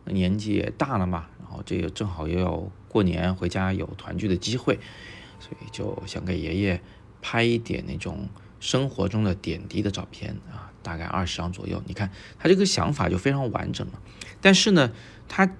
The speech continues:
做出这样的计划来以后，我说啊，这个呢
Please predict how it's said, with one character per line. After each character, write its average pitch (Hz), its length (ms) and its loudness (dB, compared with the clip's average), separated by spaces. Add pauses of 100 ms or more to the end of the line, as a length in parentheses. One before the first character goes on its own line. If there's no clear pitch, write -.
(140)
做 208 280 4
出 185 160 4
这 220 120 8
样 208 140 8
的 107 80 4
计 117 200 0
划 107 120 0
来 90 120 2
以 87 40 2
后， 92 320 0
我 92 140 0
说 101 260 2 (320)
啊， 90 320 -2
这 143 140 6
个 95 160 2
呢 - 160 -6